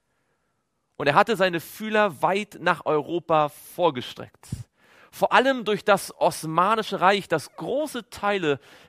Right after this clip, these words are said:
des Balkans beherrschte. In ganz Europa zitterte und fürchtete man sich vor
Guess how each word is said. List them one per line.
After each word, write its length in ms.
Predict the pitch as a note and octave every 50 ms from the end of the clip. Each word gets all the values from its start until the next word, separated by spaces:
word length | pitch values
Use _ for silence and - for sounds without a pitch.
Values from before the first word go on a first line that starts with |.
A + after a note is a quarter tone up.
| _ -
des 300 | D3+ C#3 - - - B2+
Balkans 840 | - F3 F3 F3 D#3+ - - C#3 C3 A#2 G2+ F#2+ - - - - _
beherrschte. 640 | - B2 G#2 A#2 A2+ G#2+ G2+ - - - A2 G2 F#2 F#2+ _ _ _ _ _ _ _ _ _ _ _ _ _ _ _ _ _ _ _ -
In 100 | - A#2+
ganz 320 | A#2+ C3+ D3 D#3 - -
Europa 720 | - - C3+ B2+ A#2+ D3 F3 F3 - C#3+ B2 A2 G2+ - _ _ _ _ _ _ _ _ _ - -
zitterte 720 | - - - - A3+ A3 G#3+ E3 B2+ - C#3 C3+ C3+ B2
und 200 | G#2+ A#2+ A2+ -
fürchtete 560 | - - - - - F#3 E3 - C3+ B2 A#2+
man 200 | A2+ A2+ A2+ G#2+
sich 200 | G#2 G#2+ F#2+ -
vor 440 | - - D3+ D3 B2+ B2+ A#2+ A2